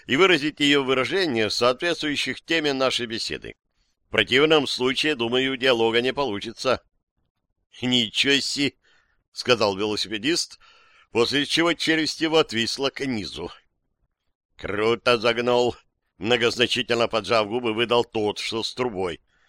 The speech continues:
«Зачёт». «Значит, умный, да?» — зло хмыкнул из-под капюшона основной, чувствуя, что команда поддержки слегка выбита из колеи моим пассажем и надо немедленно перехватывать инициативу.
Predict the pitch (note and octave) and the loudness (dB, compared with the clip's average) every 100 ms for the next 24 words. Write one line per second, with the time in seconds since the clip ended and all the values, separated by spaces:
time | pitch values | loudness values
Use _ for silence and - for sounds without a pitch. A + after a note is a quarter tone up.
0 | _ - E2+ E2 - G#2 A2+ B2 - - | _ -10 -8 -4 -2 2 4 2 0 -14
1 | _ _ _ _ _ _ _ _ _ _ | _ _ _ _ _ _ _ _ _ _
2 | C#2 F2 G#2 A2+ A2 A2 G#2 A#2+ B2 G#2 | -12 -6 -2 2 2 0 0 2 2 0
3 | F2 G#2+ A#2 A#2 G2 - _ _ _ - | 0 4 6 6 2 -4 _ _ _ -10
4 | G2+ B2 A2 B2 B2+ G#2 A2+ G#2 - A2+ | -2 0 0 2 0 2 0 0 -2 -2
5 | A2+ G#2 G#2 - B2+ A#2+ - - - G#2 | -2 -2 -4 -2 0 0 -2 -8 -6 -2
6 | G#2+ - G#2+ A#2+ B2+ - C#3 C3 - A#2 | -2 0 -2 2 0 0 -2 -2 0 0
7 | G#2+ G#2+ G2 A2+ D3 E3+ C#3 - A2+ G#2+ | 0 -4 -6 -2 0 0 -2 -2 -2 -2
8 | F2 F3 F#3 - F3 D#3+ - - _ - | 0 -2 0 -2 -4 -6 -8 -20 _ -8
9 | B2+ C#3 F3 E3 D#3 D#3+ D#3 D3+ C#3+ - | -2 0 2 2 2 0 -2 -2 -4 -2
10 | C3 B2 A#2+ D3 F#2+ - _ - G#2+ A2 | -2 0 -2 -2 -6 -12 _ -2 0 0
11 | G2+ - F#2 - C3 C#3+ B2+ C3+ B2+ - | -2 -4 -4 -2 4 4 4 0 -4 -4
12 | B2 A2 A2+ A#2 A#2+ A#2 G#2+ G#2 C3 D3+ | -6 -2 4 4 4 2 0 2 2 2
13 | D#3 D3+ D3+ D#3 D3+ - B2 A#2 C3+ A#2+ | 0 -2 -2 -2 -2 2 2 4 -2 -4
14 | B2+ B2 B2+ C3 C3 F2 F#2+ G2+ | -8 -10 -4 -2 -2 -4 -4 -4